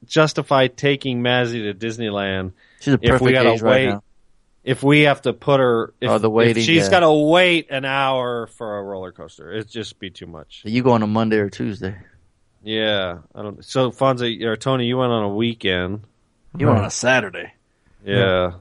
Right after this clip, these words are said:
Speaker 2: Hot ass day.
Speaker 1: Now I heard about that fast pass and shit.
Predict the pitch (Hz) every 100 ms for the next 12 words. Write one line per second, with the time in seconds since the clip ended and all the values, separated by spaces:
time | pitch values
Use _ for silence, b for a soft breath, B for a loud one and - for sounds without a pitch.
0 | _ - 110 110 107 - 107 104 101 -
1 | b b - 165 180 170 233 269 233 214
2 | 220 - 233 262 - - 180 147 127 110
3 | - 127 98